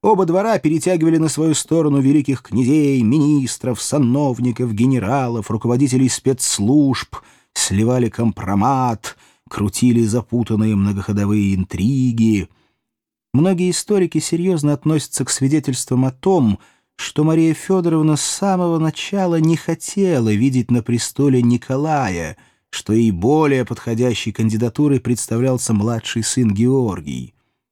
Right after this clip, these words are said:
Современники упорно твердили, что в своё время в Крыму, когда там пребывало на отдыхе всё августейшее семейство,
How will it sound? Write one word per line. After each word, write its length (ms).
Современники 680
упорно 560
твердили, 640
что 520
в 80
своё 240
время 320
в 80
Крыму, 640
когда 320
там 240
пребывало 520
на 160
отдыхе 420
всё 380
августейшее 760
семейство, 840